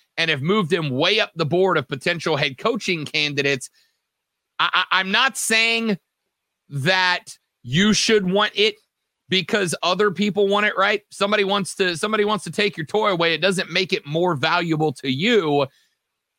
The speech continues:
I am saying there's a reason for that, Zoe, and I think we should be paying attention to it.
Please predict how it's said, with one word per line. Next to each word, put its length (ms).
I 140
am 180
saying 380
there's 200
a 100
reason 500
for 180
that, 240
Zoe, 220
and 80
I 40
think 200
we 80
should 160
be 80
paying 240
attention 400
to 160
it. 60